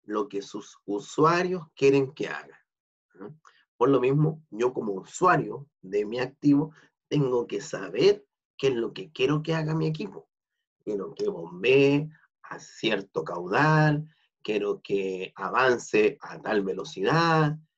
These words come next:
que tengo que dar ese estándar de desempeño.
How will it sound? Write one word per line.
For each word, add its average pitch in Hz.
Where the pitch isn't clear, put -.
que -
tengo 147
que 117
dar 127
ese 139
estándar 175
de 117
desempeño. 117